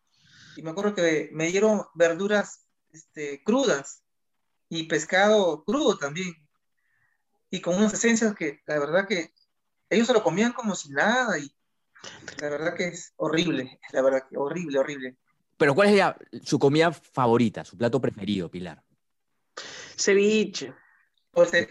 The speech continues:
Speaker 1: yo también ceviche, pero de Piura, de Cabaya, de Cabaya.
Speaker 2: Una frase preferida, Pilar.
Speaker 3: Deja que tus sueños, eh, sean tus alas, para que nunca dejes de volar.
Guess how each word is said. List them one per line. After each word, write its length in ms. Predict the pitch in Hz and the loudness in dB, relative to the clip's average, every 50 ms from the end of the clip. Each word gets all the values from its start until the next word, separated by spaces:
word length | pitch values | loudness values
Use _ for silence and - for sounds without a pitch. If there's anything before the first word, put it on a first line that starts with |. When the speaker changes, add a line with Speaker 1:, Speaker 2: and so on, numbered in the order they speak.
| - _ - | -8 _ -2
Speaker 1:
yo 100 | 170 226 | -2 0
también 320 | 220 233 226 226 240 240 | 2 2 2 4 2 2
ceviche, 320 | 208 190 202 240 220 - - | 2 0 0 -2 -2 -2 -4
pero 200 | - 170 156 147 | -4 -2 -2 -2
de 80 | 151 | -2
Piura, 420 | 151 180 254 226 165 165 180 - _ _ _ _ _ _ _ _ _ - - - | -2 -2 0 0 0 0 -2 -4 _ _ _ _ _ _ _ _ _ -20 -18 -14
de 100 | - 156 | -14 -10
Cabaya, 300 | - - 180 208 185 147 | -4 -2 -2 0 -2 -2
de 100 | 139 135 - | -6 -10 -8
Cabaya. 360 | 156 156 170 156 139 131 - _ _ _ _ _ _ _ _ _ | -6 -4 -4 -4 -4 -8 -14 _ _ _ _ _ _ _ _ _
Speaker 2:
Una 240 | - - 175 214 214 | -4 0 2 2 2
frase 300 | - 220 214 180 220 202 | 2 2 4 4 4 2
preferida, 600 | 196 170 - 131 131 143 131 104 90 82 80 - _ _ _ _ _ _ _ _ | 2 2 2 2 4 4 4 2 2 -2 -6 -12 _ _ _ _ _ _ _ _
Pilar. 380 | - 113 139 123 95 - - _ _ _ _ _ _ _ _ _ _ _ _ | -4 0 0 0 0 -2 -6 _ _ _ _ _ _ _ _ _ _ _ _
Speaker 3:
Deja 500 | - - - - 170 185 226 220 - 285 | -20 -20 -16 -6 -2 -2 -2 0 -2 -2
que 100 | - - | -2 -4
tus 180 | 160 170 165 - | -6 -6 -8 -4
sueños, 680 | - 208 202 202 208 202 202 202 - - - - - - _ _ _ _ | -2 -2 0 0 0 0 -2 -2 -6 -10 -14 -14 -16 -20 _ _ _ _
eh, 260 | - 165 170 165 160 | -8 -6 -6 -6 -6
sean 320 | 156 - - 175 170 165 165 | -6 -4 -4 -4 -4 -4 -6
tus 200 | 156 147 - - | -10 -10 -8 -6
alas, 340 | 139 120 - - - - - | -8 -8 -8 -12 -18 -12 -8
para 160 | - 143 147 139 | -4 -4 -2 -2
que 140 | - 156 | -2 0
nunca 240 | 165 175 175 170 170 | 0 0 0 0 0
dejes 260 | 151 160 - - 156 | 0 -2 -2 -4 -6
de 80 | 147 135 | -4 -2
volar. 260 | 123 104 73 - - | -2 -2 -4 -8 -10